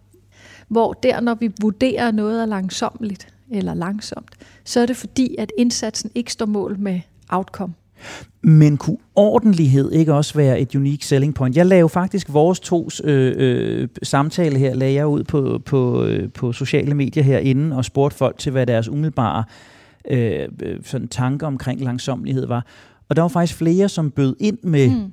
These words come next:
Speaker 2: med ordentlighed.
Speaker 1: Ja.
Speaker 2: Altså omtanke,
Speaker 1: Ja.
Speaker 2: ordentlighed, grundighed. Øhm, og jeg tænker da i hvert fald, når jeg oplever for mig selv, at jeg har for meget at se til, jamen, så skærer jeg et hjørne, og, og, og så laver jeg venstrehåndsarbejde, så synes jeg faktisk ikke altid, det er hundrede procent ordentligt.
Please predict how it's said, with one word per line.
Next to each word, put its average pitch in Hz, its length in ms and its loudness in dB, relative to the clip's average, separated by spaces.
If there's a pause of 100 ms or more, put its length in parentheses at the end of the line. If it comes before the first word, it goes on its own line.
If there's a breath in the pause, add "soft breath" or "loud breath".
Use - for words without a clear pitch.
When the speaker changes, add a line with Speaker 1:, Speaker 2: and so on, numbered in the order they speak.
Speaker 2:
med 143 160 2 (140)
ordentlighed. 127 640 0 (120)
Speaker 1:
Ja. 101 80 -6
Speaker 2:
Altså 123 280 -2 (160)
omtanke, 147 760 0 (160)
Speaker 1:
Ja. 139 100 2
Speaker 2:
ordentlighed, 139 640 0 (140)
grundighed. 139 840 0 (760 soft breath)
Øhm, 123 600 2 (760 soft breath)
og 151 100 4
jeg 202 100 6
tænker 180 260 0
da 147 60 4
i 143 40 2
hvert 131 160 0
fald, 151 140 -4
når 147 80 0
jeg 175 100 0
oplever 165 300 0
for 127 120 -6
mig 123 120 0
selv, 202 240 -2
at 160 80 2
jeg 147 100 2
har 143 100 -2
for 127 160 -4
meget 117 440 0
at 135 60 0
se - 260 -6
til, 127 200 -4 (100)
jamen, 135 320 0 (160)
så 185 160 -6
skærer 160 320 0
jeg 139 140 -2
et 117 60 -2
hjørne, 127 640 0
og, 123 360 2
og, 117 280 0
og 120 180 -2
så - 280 -4
laver 139 240 2
jeg 113 100 0
venstrehåndsarbejde, 131 920 -2
så 131 80 -4
synes - 240 -6
jeg 151 80 -2
faktisk - 400 -6
ikke 156 140 -2
altid, 147 220 -6
det 160 120 -4
er 156 40 0
hundrede 147 240 -6
procent - 380 -10
ordentligt. - 520 -2